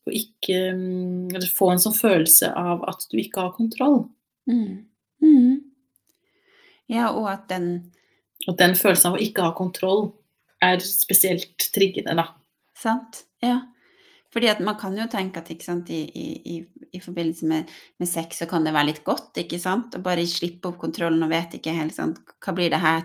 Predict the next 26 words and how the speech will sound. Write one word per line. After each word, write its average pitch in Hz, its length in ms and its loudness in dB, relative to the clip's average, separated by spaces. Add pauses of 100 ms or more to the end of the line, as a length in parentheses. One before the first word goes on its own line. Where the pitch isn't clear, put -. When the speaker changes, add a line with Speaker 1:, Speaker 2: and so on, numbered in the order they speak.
Speaker 2:
til, 160 300 0
og 156 100 -4
hva 185 140 2
gjør 165 160 2
Speaker 1:
Mhm. 180 100 -2
Speaker 2:
partneren 160 380 -4
min 160 160 0
nå? 226 240 2 (380)
Men 196 120 0
hvis 190 180 -2
man 180 140 0
sitter, 175 640 -4 (480)
bærer 180 320 2
på - 160 -6
en, 147 140 -4 (100)
en 175 200 -2
veldig 165 260 -2
sterk 175 420 -6
og 175 80 -10
vond 165 240 -2
opplevelse 165 480 -4
av 160 240 -2
kontrolltap 165 1040 -4
fra 165 240 -4
fødselen, 180 680 -4 (340)
så 208 320 2